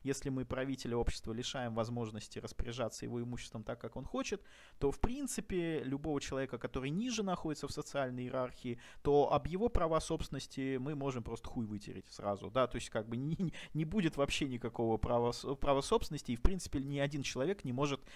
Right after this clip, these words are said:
распоряжаться своим имуществом. То есть к вам в квартиру придет в любой момент любой чувак, там,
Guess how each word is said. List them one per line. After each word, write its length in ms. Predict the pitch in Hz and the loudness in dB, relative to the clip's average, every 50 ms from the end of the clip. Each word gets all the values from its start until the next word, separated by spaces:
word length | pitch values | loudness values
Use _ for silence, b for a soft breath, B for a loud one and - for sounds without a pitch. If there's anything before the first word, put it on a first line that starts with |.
| B B B B | B B B B
распоряжаться 680 | - 117 113 - - 131 127 120 117 135 143 143 - 131 | -10 -8 -8 -8 -8 -6 -6 -2 2 2 0 0 0 -2
своим 300 | - - 117 123 123 117 | 0 0 2 2 2 0
имуществом. 420 | 113 110 107 - - - 110 98 | 0 0 0 -2 -2 -4 -4 -2
То 60 | - | -2
есть 120 | 110 - - | -2 -4 0
к 60 | - | 4
вам 180 | 135 135 139 127 | 4 4 4 4
в 80 | - | 0
квартиру 500 | - 135 131 131 - - 156 139 127 123 | -2 -2 -2 -2 0 -4 -2 -2 0 2
придет 360 | 110 - - 120 127 131 123 - | 2 2 2 4 0 0 0 0
в 40 | 123 | -2
любой 200 | 117 120 127 120 | 0 2 2 2
момент 360 | 120 117 123 131 123 113 120 | 2 0 0 0 -2 -2 -2
любой 280 | 127 123 127 135 135 127 | -2 -2 2 2 2 2
чувак, 380 | - - 147 180 214 226 - | 2 0 2 4 4 2 2
там, 200 | - 180 156 143 | 0 -2 -2 -4